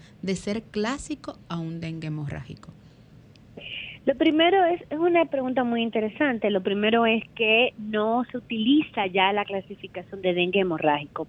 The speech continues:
Speaker 2: ¿Por qué? Porque en epidemias anteriores observamos que los pacientes no sangraban y como quiera tenían datos de fallo e incluso morían. Y si tú estabas esperando que sangrara,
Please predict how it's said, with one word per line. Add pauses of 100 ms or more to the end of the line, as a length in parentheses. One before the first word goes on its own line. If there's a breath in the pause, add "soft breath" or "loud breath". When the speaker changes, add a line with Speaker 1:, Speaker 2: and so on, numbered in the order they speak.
Speaker 2:
¿Por
qué? (640 loud breath)
Porque
en
epidemias (180)
anteriores
observamos (120)
que
los
pacientes (200)
no
sangraban (260)
y
como
quiera
tenían
datos
de
fallo (320 loud breath)
e
incluso
morían.
Y
si
tú
estabas
esperando
que
sangrara,